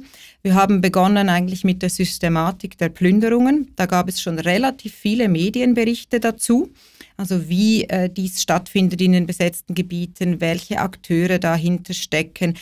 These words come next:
wie die Routen sind, also wie dieses Getreide dann effektiv auf dem Weltmarkt landet. Da gab es einiges an Berichterstattung. Dann haben wir aber auch mit,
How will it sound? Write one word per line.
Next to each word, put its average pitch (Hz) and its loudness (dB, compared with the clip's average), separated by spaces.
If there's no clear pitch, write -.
wie 202 2
die 208 2
Routen 196 0
sind, 185 0
also 170 -10
wie 180 -8
dieses 180 -10
Getreide 175 -4
dann 170 -6
effektiv 170 -10
auf 135 -4
dem 160 -12
Weltmarkt 165 -10
landet. 170 -2
Da 185 -12
gab 170 -8
es 175 -12
einiges 214 -2
an 233 2
Berichterstattung. 226 -6
Dann 190 0
haben 196 2
wir 185 2
aber - -2
auch 190 -6
mit, 175 -4